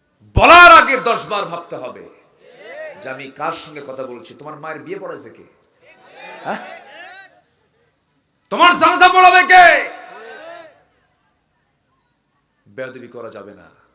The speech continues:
বেয়াদবি হবে না কেন? কোরআন তো নাই। পেশাব করে খাড়া হইয়া আছে না নাই? ওটা কি মানুষের স্বভাব? কার স্বভাব? যাক,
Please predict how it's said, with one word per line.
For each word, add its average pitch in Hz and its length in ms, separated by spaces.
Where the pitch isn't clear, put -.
বেয়াদবি 156 300
হবে 175 260
না 180 100
কেন? 180 180
কোরআন 185 260
তো 180 120
নাই। 156 140
পেশাব 170 300
করে 165 160
খাড়া 147 220
হইয়া 135 260
আছে 170 200
না 170 140
নাই? 139 160
ওটা 147 80
কি 156 120
মানুষের 175 320
স্বভাব? 180 320
কার 160 100
স্বভাব? 160 340
যাক, 147 140